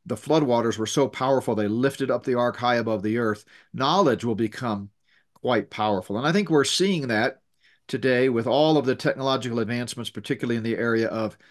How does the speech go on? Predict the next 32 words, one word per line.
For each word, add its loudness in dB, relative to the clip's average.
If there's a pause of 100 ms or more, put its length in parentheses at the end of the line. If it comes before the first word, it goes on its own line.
(240)
uh, -14
A 2
I. 2 (360)
Uh, 0
and -2
so 2
it 0
just 0
strikes 0
me 2
that 2
Satan, 0
the 0
closer 2
we 4
get 2
to -2
the 0
culmination -2
of -2
this -2
battle 0
of -2
the 2
ages, -2
this -6
cosmic -4
struggle -2
between -6
Satan -4
and -8
God, -2